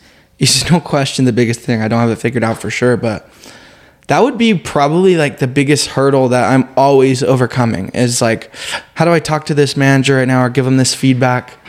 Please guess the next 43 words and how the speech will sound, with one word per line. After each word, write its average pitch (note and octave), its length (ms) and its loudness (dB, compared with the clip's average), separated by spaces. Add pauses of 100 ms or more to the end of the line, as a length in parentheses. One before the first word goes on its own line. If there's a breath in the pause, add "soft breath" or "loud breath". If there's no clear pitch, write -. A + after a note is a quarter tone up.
(340 loud breath)
to A#2+ 760 2 (460)
make B2+ 220 0
them B2+ 140 0
ultimately A#2 460 0
get A2+ 200 -4
their C3 80 -2
checklist - 580 -6
done A#2 480 -4
or, A2+ 380 -2 (400 loud breath)
you C3+ 120 0
know, B2+ 60 4
manage B2 420 2
their B2+ 120 2
stores B2 360 0
correctly? B2 540 -2 (540 loud breath)
It - 40 -20
can D#3+ 140 0
be F3 80 4
tough. D#3+ 260 0 (140)
It D3 260 -2
can D3+ 280 0 (120)
especially F3 500 0
be D3+ 120 -4
tough D#3 440 -4
at C3 160 -4
scale C3+ 380 -2
too, C3 300 -2
'cause, - 160 -8
like, B2 120 -2
at A#2+ 140 -4
first, F#3 540 0 (460 soft breath)
and C3+ 80 0
I C#3 40 4
don't D#3 100 2
know E3+ 120 2
where D3+ 120 4
you're C#3 160 2
at C3 140 0
in B2 120 -4
this B2+ 160 -6
process, A2+ 480 -4
you C3 60 -6
say, A#2+ 240 -2